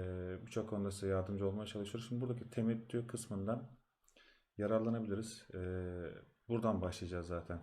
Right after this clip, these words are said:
hisse seçmeye. Nasıl, hangi hisseler seçilebilir? Burada, e, belirli donelere göre karar verebiliriz. Şimdi temettü konusunda hiç fikir olmayan çok fazla arkadaşım var. E, açıkçası son dönemde,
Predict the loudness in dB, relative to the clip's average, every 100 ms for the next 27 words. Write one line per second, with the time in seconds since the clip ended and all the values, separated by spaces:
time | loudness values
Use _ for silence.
0 | -8 -8 -4 -4 -4 -6 -4 -4 -6 -10
1 | -8 -6 -6 -8 -6 -4 -2 -4 -2 -4
2 | -4 -4 -4 -4 -6 -8 -20 -20 -20 _
3 | _ -6 0 0 0 -4 -4 -2 -4 -2
4 | 0 2 0 2 0 2 0 0 -4 -2
5 | -2 0 0 -2 -2 -4 -6 -12 _ _
6 | -20 -20 -20 -20 -4 -2 2 2 2 2
7 | 0 0 -2 -4 -6 -8 -2 0 2 0
8 | -2 -2 0 0 2 -2 -2 -4 -2 -2
9 | 0 -2 -4 -16 _ -20 -20 _ _ -4
10 | -2 -2 -4 -4 -4 -2 0 0 0 -2
11 | -2 -2 -2 -4